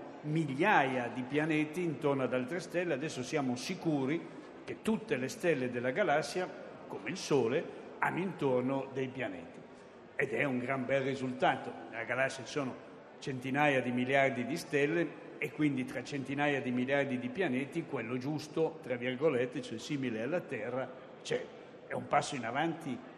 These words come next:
enorme, proprio verso la fantascienza, perché adesso abbiamo trovato la casa di E T.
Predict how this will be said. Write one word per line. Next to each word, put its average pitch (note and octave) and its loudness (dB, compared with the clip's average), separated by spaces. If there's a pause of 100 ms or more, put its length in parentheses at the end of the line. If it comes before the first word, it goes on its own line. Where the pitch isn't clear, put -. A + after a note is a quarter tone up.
enorme, B2+ 6
proprio C3 2
verso D3+ 4
la C3 2
fantascienza, B2 0
perché B2+ -2 (420)
adesso D#3+ 2
abbiamo D3 2
trovato D3+ 6
la C3 2
casa D3 6
di B2+ 2
E B2 0
T. B2 -2